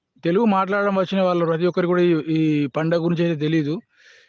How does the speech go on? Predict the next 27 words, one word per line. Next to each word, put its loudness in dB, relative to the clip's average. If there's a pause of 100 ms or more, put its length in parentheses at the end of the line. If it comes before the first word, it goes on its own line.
(120)
ఎందుకంటే 0
కొందరు 2
వేరే 4
కంట్రీస్‌లో 0
అయితే 2
ఉంటారు. 2
వాళ్ళకైతే 0
ఈ 2
పండుగ 0
గురించి -2
పూర్తిగా -2
తెలియకపోవచ్చు. -2 (680)
మన -4
తెలుగు 2
వాళ్ళైనా 2
గూడా 0 (540)
వాళ్ళకి -2
ఈ -2
పండుగ 0
గురించి 0
అయితే -2
తెలియకూడదు, -4
తెలియకపోవచ్చు. -2
ఎందుకంటే -4
ఇది -4
నూతన 0
సంవత్సరం. -4